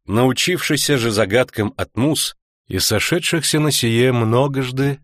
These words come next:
спрашивала, что есть глаголемое, а когда не отгадывали,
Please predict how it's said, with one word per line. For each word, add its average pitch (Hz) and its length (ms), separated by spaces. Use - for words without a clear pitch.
спрашивала, 143 800
что - 240
есть 127 320
глаголемое, 110 920
а 110 100
когда 101 300
не 113 100
отгадывали, 131 840